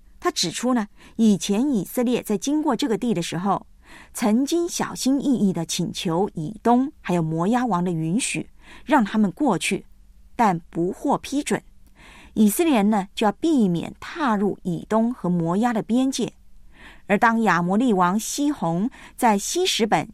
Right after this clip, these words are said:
又不准以色列人经过他们的境界时，就引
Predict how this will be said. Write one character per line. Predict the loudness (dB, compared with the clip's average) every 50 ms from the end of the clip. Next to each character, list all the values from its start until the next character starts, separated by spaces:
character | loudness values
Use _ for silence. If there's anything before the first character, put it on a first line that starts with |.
| -6
又 | -4 -2 -2
不 | 0 0 0 0 2
准 | 2 2 2 2
以 | 0 -2
色 | -4 -2 0
列 | 0 0 0
人 | 0 -2
经 | -2 -2 -2 -2 -2
过 | 0 0 -2 -2
他 | 0 0 0
们 | 0
的 | 0 0
境 | 0 0 0 2 2
界 | 2 0 -2 -2
时， | -4 -4 -6 -6 -8 -8 -12 -18 -20 -20 -20 -20 -16 -4
就 | 0 0
引 | 2 2 0 -2 -6